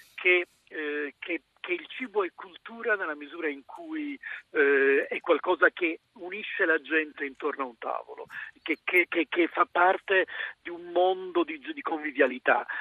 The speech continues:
Non lo è nel momento in cui invece diventa l'oggetto di una, di un, di un, appunto, di un selfie, di una fotografia, eh, oppure soltanto del narcisismo degli chef.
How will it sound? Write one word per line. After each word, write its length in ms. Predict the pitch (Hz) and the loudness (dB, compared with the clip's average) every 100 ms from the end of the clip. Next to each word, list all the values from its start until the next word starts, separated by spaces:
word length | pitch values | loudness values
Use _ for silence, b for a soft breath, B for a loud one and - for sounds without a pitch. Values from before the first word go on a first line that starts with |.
| B | B
Non 340 | 175 202 269 254 | 0 2 2 2
lo 200 | 254 214 | 4 4
è 100 | 220 | 4
nel 180 | 196 | 0
momento 400 | 160 151 156 - 202 | -4 -4 -8 -6 -8
in 120 | 196 | -10
cui 280 | - 160 170 | -10 -10 -8
invece 320 | 143 143 156 | -6 -6 -8
diventa 360 | 131 147 139 143 | -4 -4 0 -2
l'oggetto 840 | 135 147 120 170 127 - - 143 - | 0 -4 0 0 0 -4 -10 -8 -8
di 80 | 147 | -8
una, 300 | 139 127 131 | -6 -6 -8
di 80 | 131 | -10
un, 260 | 127 127 123 - 139 | -12 -10 -8 -6 -6
di 80 | 143 | -4
un, 100 | 135 B B - | -6 B B 2
appunto, 380 | 151 156 143 | 2 0 -4
di 80 | 131 | -4
un 120 | 135 147 | -4 0
selfie, 440 | 185 160 143 135 | 6 8 6 0
di 60 | 139 | -4
una 120 | 127 | -4
fotografia, 760 | - 143 139 143 196 160 143 143 B B - | -4 -2 0 0 -2 2 4 4 B B -10
eh, 320 | 165 147 139 | -2 0 2
oppure 560 | 131 139 180 - 226 247 | 2 0 -2 -6 -2 -2
soltanto 640 | - 139 - 151 151 170 185 | 0 -8 2 2 2 -4 -2
del 200 | 143 135 | 0 0
narcisismo 840 | 135 127 - 151 - 143 123 131 | -2 -6 -6 -12 -12 -16 -14 -14
degli 240 | 120 117 | -14 -10
chef. 360 | 117 - 160 117 | -6 0 2 2